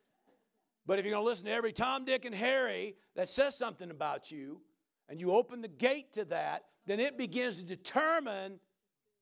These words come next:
see, you begin to buy into it and determine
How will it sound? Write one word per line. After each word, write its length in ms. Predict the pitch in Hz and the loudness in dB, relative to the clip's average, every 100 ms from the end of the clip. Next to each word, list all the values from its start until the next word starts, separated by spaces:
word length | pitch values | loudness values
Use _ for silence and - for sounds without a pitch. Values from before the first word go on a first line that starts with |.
| _ _ _ _ _ _ - | _ _ _ _ _ _ -6
see, 100 | 214 | 0
you 180 | 233 | 2
begin 300 | 294 277 262 | 2 2 0
to 60 | 240 | 0
buy 340 | 165 247 254 | 2 4 4
into 400 | 247 294 320 269 | 2 -2 -4 0
it 140 | 226 226 | 0 0
and 200 | 196 214 | -6 -6
determine 800 | 208 - 269 302 330 262 214 208 | -6 -2 0 2 2 0 -4 -6